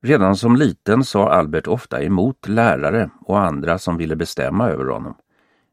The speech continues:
vilket de förstås inte gillade. Själv ansåg Einstein senare i livet att den egenskapen gjorde att han gärna ifrågasatte gamla sanningar och därmed blev mer påhittig. Judar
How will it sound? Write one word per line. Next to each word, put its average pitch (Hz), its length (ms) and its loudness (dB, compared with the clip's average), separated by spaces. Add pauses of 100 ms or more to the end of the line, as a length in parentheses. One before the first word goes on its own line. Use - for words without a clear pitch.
vilket - 260 -4
de 85 160 -2
förstås - 420 -4
inte 82 320 -8
gillade. 78 520 -6 (1120)
Själv 123 300 2
ansåg 107 460 4
Einstein 80 720 0
senare 92 460 0
i 113 40 -2
livet 80 500 -2
att - 180 -8
den 80 200 0
egenskapen 92 880 0 (360)
gjorde 82 420 2
att 87 100 -4
han 101 140 2
gärna 76 300 0
ifrågasatte 87 1000 -2
gamla 71 500 0
sanningar 87 600 -2 (400)
och 82 120 -6
därmed 92 480 0
blev 95 240 2
mer 73 280 -2
påhittig. 82 800 -6 (1500)
Judar 95 680 0